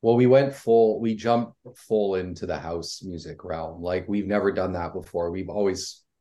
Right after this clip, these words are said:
we flirted with it. Um, even, like, from when we were a first, like, a cover band, we would, like, bring house stuff into the sets as well. But when we started to produce, it was more, we were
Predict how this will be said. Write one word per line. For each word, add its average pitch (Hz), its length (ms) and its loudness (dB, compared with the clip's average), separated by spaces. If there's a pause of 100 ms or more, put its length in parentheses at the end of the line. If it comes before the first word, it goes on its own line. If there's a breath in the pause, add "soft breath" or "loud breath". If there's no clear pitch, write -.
(260)
we 110 160 2
flirted 120 480 4
with 139 220 2
it. 175 300 -2
Um, 87 440 -4 (240)
even, 214 340 2 (160)
like, 127 260 4
from 117 320 2
when 139 220 4
we 160 140 0
were 143 520 0
a 110 100 -8 (180)
first, 107 580 0
like, 92 340 -4
a - 80 -6
cover 98 380 -2
band, 87 400 -6
we 87 140 -8
would, 85 180 -4
like, 80 380 -6 (600)
bring 98 200 0
house 87 320 -6
stuff 82 300 -6
into 85 220 -12
the 85 240 -8
sets - 500 -8
as 85 100 -12
well. 82 320 -2
But 90 160 -4
when 110 160 2
we 113 100 0
started 127 340 4
to - 100 -16
produce, 113 640 0 (360 soft breath)
it 110 100 6
was 113 200 2
more, 110 480 6
we 113 360 -2
were 110 300 -2